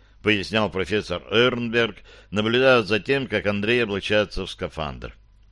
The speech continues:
«Извините, больше выделить не могу.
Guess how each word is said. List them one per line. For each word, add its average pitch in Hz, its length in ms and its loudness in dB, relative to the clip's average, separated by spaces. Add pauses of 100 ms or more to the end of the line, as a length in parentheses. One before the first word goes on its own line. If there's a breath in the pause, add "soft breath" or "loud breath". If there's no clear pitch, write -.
(240)
«Извините, 113 880 0
больше 127 420 4
выделить 131 480 0
не 92 220 -4
могу. 104 380 -2